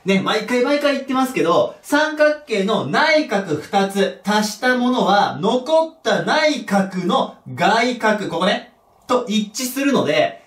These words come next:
Xはこの二個を足したものと同じになります。だから、Xイコール、ちょっと暗算しちゃうね。三十二足す三十一で、六十三度と。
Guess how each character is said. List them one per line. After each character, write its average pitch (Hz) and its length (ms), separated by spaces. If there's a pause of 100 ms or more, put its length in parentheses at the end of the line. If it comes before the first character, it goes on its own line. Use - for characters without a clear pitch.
(220)
X 196 680
は 220 380
こ 214 180
の 285 180
二 294 160
個 208 180
を - 140
足 156 200
し - 40
た 220 120
も 220 100
の 247 100
と 180 220
同 240 160
じ 254 100
に 233 60
な 208 80
り 175 100
ま 147 160
す。 - 160 (580)
だ 302 120
か 294 80
ら、 254 440 (1600)
X 175 680
イ 131 180
コ 180 240
ー 185 60
ル、 190 80
ち - 60
ょ - 40
っ 185 40
と 233 60
暗 247 80
算 247 140
し - 40
ち 233 60
ゃ 226 40
う - 20
ね。 220 180
三 226 320
十 160 100
二 151 160
足 147 60
す - 80
三 165 240
十 131 200
一 175 200
で、 226 380 (1500)
六 151 480
十 160 320
三 180 420
度 247 160
と。 - 320